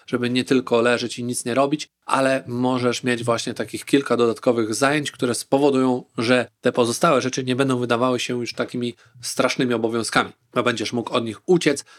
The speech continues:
do tych swoich pozostałych rzeczy. No a osobną sprawą jeszcze końcową jest tak naprawdę to, żeby, jak to powiem tak górnolotnie, myśleć swoim sercem, a nie tylko głową, bo żeby mieć taką siłę do zrobienia czegoś,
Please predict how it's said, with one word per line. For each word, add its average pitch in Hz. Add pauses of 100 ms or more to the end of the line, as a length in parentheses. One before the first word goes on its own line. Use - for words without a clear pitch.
(120)
do 127
tych -
swoich 117
pozostałych 110
rzeczy. - (120)
No 196
a 202
osobną 160
sprawą 123
jeszcze 123
końcową 123
jest 143
tak 143
naprawdę 143 (260)
to, 143
żeby, 131
jak 139
to 120
powiem 131
tak 127
górnolotnie, 131 (280)
myśleć 139
swoim 120
sercem, 120
a 117
nie 117
tylko 117
głową, 107
bo 107
żeby 117 (240)
mieć 175
taką 123
siłę 143
do 117
zrobienia 113
czegoś, 127